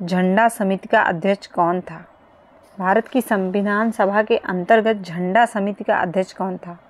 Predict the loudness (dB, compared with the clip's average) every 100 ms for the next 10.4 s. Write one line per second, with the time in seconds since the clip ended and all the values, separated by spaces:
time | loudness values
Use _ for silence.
0 | _ _ -20 -20 -20 -20 -20 -20 _ -20
1 | _ _ -20 _ _ _ _ _ _ _
2 | _ -20 -20 _ _ _ _ _ _ _
3 | _ _ 2 2 0 _ _ _ _ _
4 | _ -14 -10 -6 -4 -2 0 -2 -2 2
5 | 0 0 -4 -4 -6 -18 -20 -20 -20 -20
6 | -20 -18 -10 -6 -2 4 4 4 2 0
7 | -2 0 0 0 -2 _ _ _ _ -20
8 | _ _ _ _ _ _ _ _ _ -20
9 | -12 -4 0 2 4 4 2 0 0 -2
10 | -6 -6 -4 -4